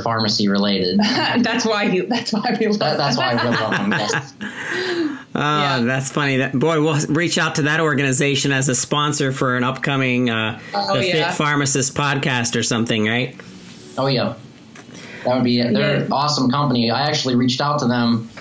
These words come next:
Speaker 1: um, a couple weeks ago and, uh, spoke to Ava at corporate. And I told her, I'm like, "Hey, I'm a pharmacist with fitness. I love your product. Um, I'd love to get involved."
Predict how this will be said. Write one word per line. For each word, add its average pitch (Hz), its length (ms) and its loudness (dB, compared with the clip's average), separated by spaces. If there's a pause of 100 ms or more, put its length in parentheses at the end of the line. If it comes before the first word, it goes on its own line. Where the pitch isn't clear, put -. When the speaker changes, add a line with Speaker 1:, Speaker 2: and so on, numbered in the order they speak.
(220)
Speaker 1:
um, 113 260 0
a 120 60 -2
couple 139 260 0
weeks 143 260 0
ago 113 320 2
and, 107 160 0
uh, 104 120 2
spoke 127 280 0
to 113 120 0
Ava 113 640 0
at 110 200 0
corporate. 127 540 0 (260)
And 127 80 0
I 127 100 0
told 202 180 2
her, 151 100 2
I'm 131 60 2
like, 123 120 2
"Hey, 151 140 2
I'm 147 100 2
a 127 80 0
pharmacist 139 640 0
with 123 160 0
fitness. 135 360 0
I 120 60 2
love 120 200 2
your 117 140 0
product. 139 520 0 (300)
Um, 117 300 0
I'd 113 40 0
love 127 200 0
to 127 60 0
get 123 160 2
involved." 127 640 2